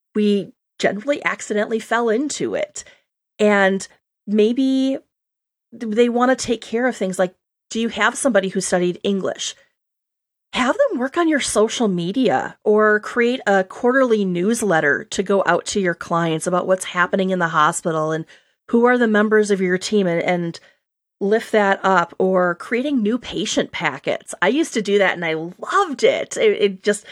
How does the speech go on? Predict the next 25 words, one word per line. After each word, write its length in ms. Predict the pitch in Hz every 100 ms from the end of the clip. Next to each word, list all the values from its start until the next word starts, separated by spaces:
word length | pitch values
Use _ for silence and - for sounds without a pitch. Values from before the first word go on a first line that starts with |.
| - -
putting 260 | - 240 226
all 160 | 226
the 80 | 226
little 220 | 220 214
goodies 420 | 208 196 196 202 -
together. 760 | 208 180 175 170 170 165 165 _ _ _ _ _
Someone 280 | - 220 233
who, 120 | 247 -
like 220 | 185 180
me, 160 | 185
who 140 | 214 233
loves 280 | 185 180 -
to 40 |
take 160 | - 202
care 220 | - 185
of 80 | 180
the 140 | 190
aftercare 580 | 175 190 - 190 - 165
and 100 | 160
be 120 | 170
responsible 800 | 175 175 - - 175 185 180 165
for 140 | 160 170
making 360 | 175 175 185
sure 320 | 180 - 175
that 340 | 175 170 165